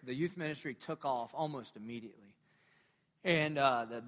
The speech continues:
you know, lots of students started showing up. We had to divide high school and middle school 'cause so many people were there. And then Beach was gonna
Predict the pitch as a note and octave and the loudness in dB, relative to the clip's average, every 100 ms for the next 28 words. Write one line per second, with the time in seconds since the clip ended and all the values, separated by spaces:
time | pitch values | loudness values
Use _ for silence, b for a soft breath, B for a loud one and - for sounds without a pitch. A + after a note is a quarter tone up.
0 | A#2 C#3+ C#3 G#2+ B2 D#3+ F3 E3 - F3+ | -12 -8 -6 -6 4 6 6 0 2 2
1 | F3 C3+ E3+ E3 D#3 F3 E3 E3 E3 D3 | 2 0 0 0 0 0 4 4 4 4
2 | E3 D#3 C#3+ D3+ D3+ D#3 - E3+ D3+ D#3+ | -2 0 2 4 4 0 0 0 2 0
3 | D3+ E3 D#3+ D3 C3+ C3 E3+ D#3+ D3 E3 | 0 0 0 -2 -10 -6 -4 -4 0 -2
4 | D#3 D3+ C#3+ D3+ D3+ A2+ C3 E3 F3 D#3 | 0 -2 2 4 4 2 0 4 4 2
5 | C3 F3+ E3+ D3+ C#3+ | 2 0 0 -6 -6